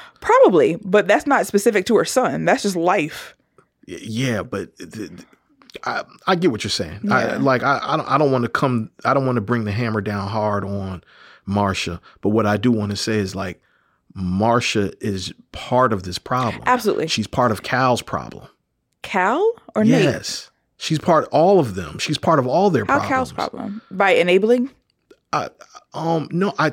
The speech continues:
Speaker 2: I think, I, again, I, I, th-, I don't think she's as docile or subservient as you, you're painting it out to be.
Speaker 1: I don't know that she's, like, a punk, but I'm just,
Speaker 2: Yeah.
Speaker 1: how is she part of Cal's problem?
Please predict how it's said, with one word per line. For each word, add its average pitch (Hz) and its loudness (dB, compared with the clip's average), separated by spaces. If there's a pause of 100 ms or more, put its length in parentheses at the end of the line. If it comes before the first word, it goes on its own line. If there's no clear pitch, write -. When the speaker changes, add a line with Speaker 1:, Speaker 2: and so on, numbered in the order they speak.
(120)
Speaker 2:
I 139 0
think, - -2 (280)
I, 139 0 (100)
again, 123 -2 (320)
I, - -12 (160)
I, 113 -2
th-, - -14 (720)
I 139 2
don't 175 2
think - -4
she's 151 -2
as 123 2
docile 123 0
or 110 0
subservient 127 0
as 101 -8
you, 117 -2 (140)
you're 117 0
painting 127 -6
it 113 -4
out 117 -6
to - -8
be. 165 -6 (120)
Speaker 1:
I 254 0
don't 262 -2
know 240 2
that 214 0
she's, 214 -4
like, 196 0 (300)
a 170 0
punk, 196 0 (200)
but 175 4
I'm 185 -2
just, - -4 (140)
Speaker 2:
Yeah. 131 -10
Speaker 1:
how 220 4
is 240 2
she 240 -4
part 220 -2
of - -12
Cal's 185 -2
problem? - -8